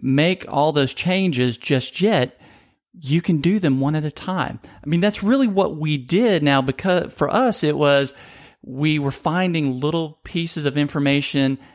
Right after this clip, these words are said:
as we searched them out bit by bit. And so that was our journey. And I think we would have gone a lot faster just because of what the situation Anita was in.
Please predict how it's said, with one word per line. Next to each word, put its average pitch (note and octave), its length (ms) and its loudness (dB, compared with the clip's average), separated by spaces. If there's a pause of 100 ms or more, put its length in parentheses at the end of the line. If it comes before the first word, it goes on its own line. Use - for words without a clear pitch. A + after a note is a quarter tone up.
(120)
as D3 260 2
we D3+ 120 0
searched - 420 0
them C3 180 0
out B2+ 500 -2
bit C3+ 260 -2
by A2+ 180 -2
bit. D3 500 0 (300)
And C3+ 100 -4
so D3 120 0
that C3+ 160 2
was B2+ 100 -2
our A#2 140 0
journey. B2 640 0 (340)
And D3 120 0
I C3+ 60 2
think F3+ 260 0
we F3+ 80 2
would D#3 140 2
have B2+ 100 0
gone D3+ 220 4
a D#3 60 4
lot C3+ 200 2
faster C3 400 0
just C3 220 -2
because B2+ 420 0
of A#2+ 400 0
what B2 340 -2
the A#2 200 0
situation B2 560 -2
Anita D3 280 0
was A#2 220 -4
in. B2 260 -4